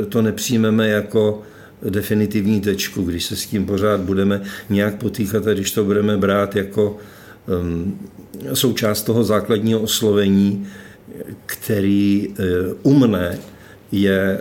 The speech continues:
ehm, pojmenovaný slovem vzdor. Protože si myslím, že to je jedna z těch nejdůležitějších,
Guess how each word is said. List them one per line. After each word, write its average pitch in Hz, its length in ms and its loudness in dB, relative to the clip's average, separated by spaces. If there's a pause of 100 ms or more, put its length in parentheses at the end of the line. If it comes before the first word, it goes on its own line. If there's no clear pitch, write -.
ehm, 95 800 -4
pojmenovaný 107 640 2
slovem 98 360 0
vzdor. 85 520 -4 (920)
Protože 95 360 -4
si 98 160 -4
myslím, 98 420 0
že 95 180 0 (600)
to 98 140 -4
je 95 340 0 (100)
jedna 92 600 -2 (1120)
z - 520 -4
těch - 200 -6
nejdůležitějších, 95 1160 -2